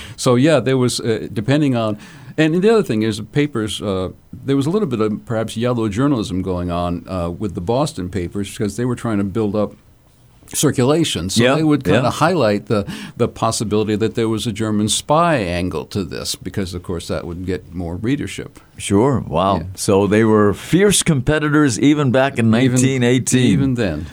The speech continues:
Speaker 2: Wa-, right. So things have not changed
Speaker 1: No,
Speaker 2: all that much,
Speaker 1: not at
Speaker 2: have
Speaker 1: all.
Speaker 2: they?
Speaker 1: No.
Speaker 2: And different slants, too, uh, I mean, depending on, on their, uh, perspective. Uh, and, but I, I would imagine it was a little different up here because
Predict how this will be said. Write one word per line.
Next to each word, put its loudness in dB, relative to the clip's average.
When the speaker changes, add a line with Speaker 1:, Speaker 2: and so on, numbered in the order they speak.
Speaker 2:
Wa-, 0
right. 2
So 0
things 2
have 2
not 0
changed 4
Speaker 1:
No, 4
Speaker 2:
all 4
that 2
much, 2
Speaker 1:
not 0
at 4
Speaker 2:
have 2
Speaker 1:
all. 0
Speaker 2:
they? 0
Speaker 1:
No. -4
Speaker 2:
And 4
different 2
slants, 0
too, 2
uh, 4
I 2
mean, 2
depending 2
on, 2
on 2
their, 4
uh, 2
perspective. -2
Uh, 2
and, 0
but 2
I, 2
I 4
would 2
imagine 2
it 0
was 0
a 4
little 4
different 0
up 0
here 4
because 2